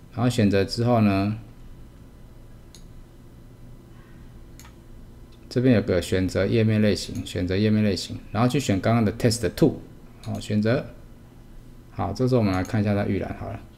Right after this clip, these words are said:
有没有？这个就是我们刚刚建立的，啊，一个，一个页签，两个页签，啊，这个是最后一个页签哈，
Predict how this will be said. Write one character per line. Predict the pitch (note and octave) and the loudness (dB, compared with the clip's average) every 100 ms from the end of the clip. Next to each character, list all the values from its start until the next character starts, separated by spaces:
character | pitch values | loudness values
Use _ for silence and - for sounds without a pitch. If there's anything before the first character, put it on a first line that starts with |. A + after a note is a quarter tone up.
| - - | -16 -2
有 | |
没 | G#2 | 2
有？ | A2 - - - | 2 0 -12 -8
这 | - | 2
个 | B2+ | 6
就 | B2 | 6
是 | B2+ | 6
我 | |
们 | G#2 | 6
刚 | G2 | 6
刚 | A2 | 4
建 | G#2+ G2+ | 6 4
立 | G2 | 2
的， | D#2+ E2 - - - - | 0 -6 -12 -20 -16 -14
啊， | - - | -10 -4
一 | |
个， | A2+ A2 G#2 - - | 2 0 0 -12 -14
一 | A#2 | -4
个 | A2+ G#2 G2 | 0 0 2
页 | A#2 G#2+ | 2 2
签， | - G#2 G#2+ | 0 0 0
两 | G2+ F2+ | 0 -2
个 | F#2+ | 0
页 | G#2+ G2 | 0 0
签， | - F#2+ G2 G#2+ - - - - - | 0 -2 -2 -6 -12 -20 -20 -18 -14
啊， | G2+ - | -14 -6
这 | A#2 | 0
个 | A2+ | 2
是 | A2+ | 2
最 | A2 C#3+ | 4 4
后 | B2+ A#2 | 6 6
一 | |
个 | A2 | 6
页 | G2+ G2+ | 4 2
签 | - - E2+ | 0 -2 -2
哈， | F2+ - | -2 -6